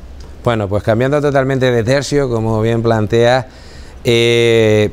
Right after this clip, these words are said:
prácticamente ya estamos en el final de año. Debemos decir que ha sido un año muy intenso, ya haremos una valoración final, sobre todo cuando llegue diciembre. Intenso por lo que ha supuesto para este municipio,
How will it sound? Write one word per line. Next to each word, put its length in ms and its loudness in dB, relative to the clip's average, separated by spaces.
prácticamente 680 0
ya 100 2
estamos 360 -2
en 60 0
el 160 0
final 320 0
de 100 2
año. 320 0
Debemos 360 0
decir 260 -2
que 240 2
ha 100 2
sido 220 2
un 80 2
año 420 0
muy 340 2
intenso, 500 0
ya 140 4
haremos 240 0
una 160 2
valoración 400 2
final, 260 0
sobre 260 0
todo 280 2
cuando 200 2
llegue 240 4
diciembre. 540 0
Intenso 340 0
por 100 0
lo 80 2
que 80 0
ha 40 -2
supuesto 420 0
para 160 2
este 160 -2
municipio, 560 0